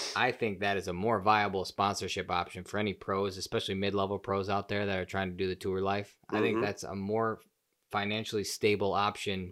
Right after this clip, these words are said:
Speaker 1: for
Speaker 2: Mm-hmm.
Speaker 1: you guys. Um, you're gonna have to work a little bit harder in the off
Speaker 2: Sure.
Speaker 1: season in particular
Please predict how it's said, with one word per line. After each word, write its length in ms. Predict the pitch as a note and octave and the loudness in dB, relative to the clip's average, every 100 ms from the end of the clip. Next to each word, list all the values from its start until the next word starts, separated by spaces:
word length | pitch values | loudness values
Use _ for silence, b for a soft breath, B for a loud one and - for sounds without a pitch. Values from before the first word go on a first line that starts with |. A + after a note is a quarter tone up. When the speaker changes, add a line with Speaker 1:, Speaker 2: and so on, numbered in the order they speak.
| G2+ | 0
Speaker 1:
for 160 | G2 F#2 | 2 2
Speaker 2:
Mm-hmm. 80 | G2 | 2
Speaker 1:
you 80 | |
guys. 440 | G2+ F2+ F2 F2 - _ _ _ _ _ | 2 2 2 -2 -10 _ _ _ _ _
Um, 400 | F#2 F#2 F2+ F2+ G#2 _ _ _ - | -2 0 -2 -6 -14 _ _ _ -12
you're 200 | G2 G2+ | -4 0
gonna 140 | G#2 | 2
have 80 | G2 | 0
to 80 | G2+ | 4
work 220 | G2 C#3 | 4 6
a 40 | |
little 140 | B2 G#2 | 6 4
bit 140 | G2+ | 0
harder 440 | - G2+ F#2+ G#2 G#2+ | -4 -4 -2 -6 -8
in 80 | G#2 | -2
the 80 | G2 | 4
off 160 | A2+ | 6
Speaker 2:
Sure. 120 | A#2 A2 | 6 4
Speaker 1:
season 240 | G#2+ G2 | 4 0
in 80 | G2 | -4
particular 680 | G2 - C3 - F#2+ F#2+ | -4 -2 -2 0 0 0